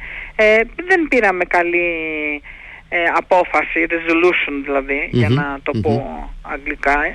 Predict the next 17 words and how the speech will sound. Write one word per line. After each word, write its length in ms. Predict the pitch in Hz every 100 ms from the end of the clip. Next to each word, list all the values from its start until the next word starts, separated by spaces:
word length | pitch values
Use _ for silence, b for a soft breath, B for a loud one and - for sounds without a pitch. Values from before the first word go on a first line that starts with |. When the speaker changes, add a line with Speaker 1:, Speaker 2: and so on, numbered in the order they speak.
| 202
Speaker 1:
γιατί 240 | 160 160 175
δεν 160 | 190
είναι 100 | 190
ακριβώς 460 | 180 165 156 165 160
απόφαση, 680 | 147 147 143 - 131 - 131 B B B B
αλλά 200 | 226 247
δεν 160 | 311
έχει 180 | 349 262
σημασία. 480 | - 160 156 190 202
Πήγε 300 | 233 233 247
ο 320 | 226 208 185
Γιώργος 300 | 180 208 233
Παπανδρέου 760 | 208 - 165 160 160 190 247 240
ως 220 | 190 -
Υπουργός 300 | 175 165 180
Εξωτερικών 640 | - - 214 220 - 180 147
τότε, 440 | 147 - 170